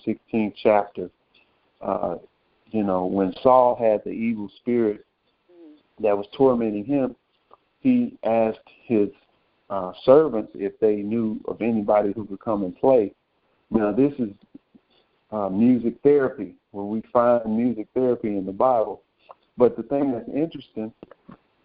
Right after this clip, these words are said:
uh, when they did think of somebody, somebody, they thought of David, but they named off all of these attributes and characteristics or qualities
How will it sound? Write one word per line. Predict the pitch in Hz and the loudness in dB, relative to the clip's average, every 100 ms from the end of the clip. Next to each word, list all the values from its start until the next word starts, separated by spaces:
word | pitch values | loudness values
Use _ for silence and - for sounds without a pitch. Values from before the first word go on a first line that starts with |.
| _ _ _ - | _ _ _ -2
uh, | 110 104 101 98 - | 2 2 2 -2 -4
when | 113 113 | -2 2
they | 113 | 2
did | 104 113 151 156 123 110 _ _ _ _ _ _ _ _ _ - | 2 2 4 4 2 -2 _ _ _ _ _ _ _ _ _ -4
think | 131 143 | -4 -2
of | 123 - | -4 -4
somebody, | 110 101 98 95 95 101 113 _ - | -4 -4 -4 -4 -4 -8 -12 _ -4
somebody, | 127 117 104 107 | 0 2 2 2
they | 101 110 | 0 2
thought | 107 101 | 2 2
of | 92 | 2
David, | 117 123 135 104 92 - | 2 2 2 -4 -6 -6
but | 101 | -4
they | 110 110 | -2 -2
named | 110 131 131 120 | -2 -2 0 2
off | 117 117 117 - | 4 4 0 -8
all | 113 127 143 147 | -4 -4 -4 -8
of | 127 | -8
these | 131 127 123 120 - _ _ _ _ _ - | -8 -8 -10 -12 -16 _ _ _ _ _ -8
attributes | 127 135 - 101 107 107 - | -4 -4 -6 -10 -6 -6 -8
and | 98 92 | -14 -4
characteristics | 127 110 101 104 110 113 - 98 92 - - | 0 0 0 0 2 0 0 -4 -4 -8 -8
or | 92 | -8
qualities | - 123 120 123 113 98 95 | -2 4 6 6 4 0 -6